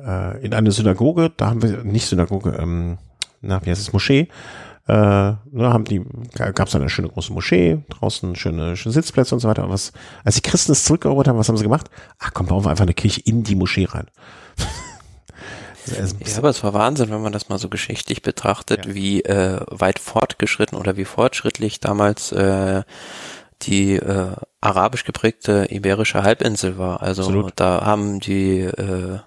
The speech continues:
Speaker 2: Christen hier in Europa noch in kalten Burgen gehaust, da hatten die schon, äh, Gärten und, äh, alles Mögliche.
Speaker 1: Ja.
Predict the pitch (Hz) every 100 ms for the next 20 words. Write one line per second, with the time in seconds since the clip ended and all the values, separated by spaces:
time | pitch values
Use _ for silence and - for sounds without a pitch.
0 | _ - 117 - 127 107 101 95 95 95
1 | - 123 101 - 101 104 - - 107 110
2 | 101 107 131 123 104 113 117 - 101 110
3 | 123 107 104 - 104 104 104 98 95 95
4 | - 101 120 - 107 101 98 98 98 -
5 | 95 95 98 101 110 113 - 120 - 107